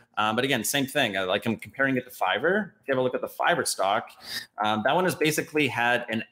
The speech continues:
absolute monster move. It went from about, uh, twenty-five dollars to almost three fifty.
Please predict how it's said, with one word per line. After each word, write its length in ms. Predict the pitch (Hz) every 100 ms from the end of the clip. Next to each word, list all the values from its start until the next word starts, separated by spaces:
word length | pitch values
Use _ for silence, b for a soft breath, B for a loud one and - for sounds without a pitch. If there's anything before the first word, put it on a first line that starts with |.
| 123
absolute 800 | 123 120 - 131 113 123 120 120
monster 600 | 107 113 117 120 - 120
move. 580 | 107 110 107 87 76 -
It 120 | 107
went 160 | 123 -
from 160 | 143
about, 560 | 117 113 113 113 113 107 - B B B -
uh, 200 | 98 104
twenty-five 500 | - 147 143 143 120
dollars 320 | 117 135 135
to 80 | 120
almost 320 | 120 113 -
three 140 | 131 120
fifty. 520 | 113 110 - 78